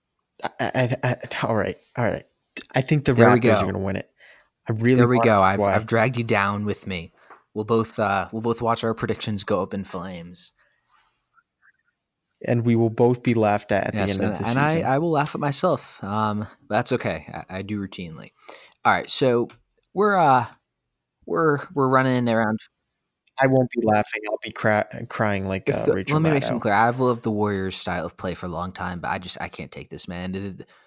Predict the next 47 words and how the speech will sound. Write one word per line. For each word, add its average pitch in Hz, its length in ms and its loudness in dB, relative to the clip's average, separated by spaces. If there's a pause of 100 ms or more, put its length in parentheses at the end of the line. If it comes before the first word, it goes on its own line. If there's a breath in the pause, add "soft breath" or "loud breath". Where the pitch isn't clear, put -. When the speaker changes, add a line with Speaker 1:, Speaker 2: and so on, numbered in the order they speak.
(180 soft breath)
Speaker 2:
I 123 80 -2
need 131 180 0
chaos. 101 500 -4
I 98 100 -8
need, 107 280 -8
I 110 80 -12
need 110 160 -8
the 107 60 -10
Warriors 110 380 -8
to 107 80 -18
fall 104 200 -6
apart 123 380 -10
so - 100 -16
K 113 220 -16
D 117 160 -14
leaves. 127 600 -10 (420 soft breath)
Uh, 104 180 -4
I 95 80 -2
want, 110 300 -6
I 101 60 -8
want 107 240 -6
Kawhi 113 460 0
in 113 100 -2
the 110 100 -2
Western 101 400 -6
Conference. 110 560 -4
So - 200 -8
there's, 101 380 -6
you 110 100 -6
know, 110 140 -4
the 104 60 -8
Celtics - 480 -4
need 117 160 -2
to 107 60 0
implode 104 480 0
and 101 120 -4
lose 104 160 -6
the - 120 -16
Pacers. 104 440 -10
There's, 101 240 -10 (600 soft breath)
I'm 127 180 -2
just 160 160 -6
looking 139 240 -2
at 127 80 -10
this, - 340 -4
and 107 160 -8
I, - 140 -4